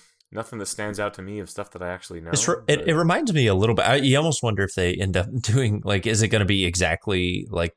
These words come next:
Speaker 2: the previous Telltale games, or do they finish it in another format?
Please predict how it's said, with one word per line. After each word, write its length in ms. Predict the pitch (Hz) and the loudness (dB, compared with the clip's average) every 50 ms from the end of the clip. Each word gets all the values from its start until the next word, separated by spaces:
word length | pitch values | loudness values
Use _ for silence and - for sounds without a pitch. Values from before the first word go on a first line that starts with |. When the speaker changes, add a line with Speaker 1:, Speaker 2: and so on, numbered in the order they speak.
| _ - | _ -6
Speaker 2:
the 300 | 87 87 87 90 - _ _ _ _ - | -4 -2 -2 -4 -6 _ _ _ _ -4
previous 300 | - 135 123 131 135 131 | -2 0 2 2 0 0
Telltale 360 | - 139 127 127 - 139 139 | 0 -2 -2 0 -2 -2 -2
games, 400 | 131 135 139 139 139 135 135 - | -2 -2 -2 -2 -4 -4 -6 -4
or 60 | - | -4
do 40 | 82 80 | -2 0
they 420 | 82 82 82 82 - - 87 - - - | 0 0 0 0 -2 -4 -8 -10 -10 -6
finish 260 | - 107 98 90 - - | -4 -2 -2 0 -2 -2
it 80 | 92 - | -2 -2
in 60 | 87 | -4
another 280 | 85 82 87 87 82 | -2 -2 -2 -2 -2
format? 460 | 80 - - - 107 104 117 123 - | -4 -4 -6 -6 -4 -4 -4 -4 -6